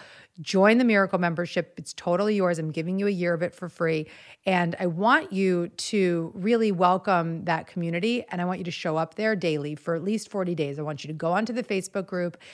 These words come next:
and make a connection, whether it be commenting on somebody's post or posting yourself and putting yourself out there. And I want you to get into the habit of using that virtual community like it's a big virtual hug, holding you in that connection. Because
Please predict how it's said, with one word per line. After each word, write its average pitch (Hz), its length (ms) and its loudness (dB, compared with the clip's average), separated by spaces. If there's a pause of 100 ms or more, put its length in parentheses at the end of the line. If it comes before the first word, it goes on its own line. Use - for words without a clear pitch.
(280)
and 170 160 0
make 202 200 4
a 240 60 0
connection, 180 800 -2
whether 170 260 0
it 160 140 -4
be 156 500 -2 (260)
commenting 233 500 0
on 208 100 0
somebody's 190 400 -4
post 185 480 -2
or 147 60 -6
posting 214 460 -2
yourself 185 560 -4
and 160 100 -8
putting 180 180 -6
yourself 175 380 -4
out 160 240 -2
there. 160 260 0 (360)
And 196 80 0
I - 20 2
want 202 120 2
you 208 60 -2
to 190 60 0
get 185 140 2
into 175 120 -4
the 175 80 -2
habit 160 280 4
of 147 120 -4
using 202 360 0
that 165 260 0
virtual 202 460 -2
community 160 520 -4
like 156 200 -6
it's 156 100 -8
a 156 60 -4
big 190 500 4
virtual 170 480 -2
hug, 151 460 2 (340)
holding 226 480 4
you 170 280 2
in 175 240 -2
that 151 200 -6
connection. - 580 -8
Because 190 440 0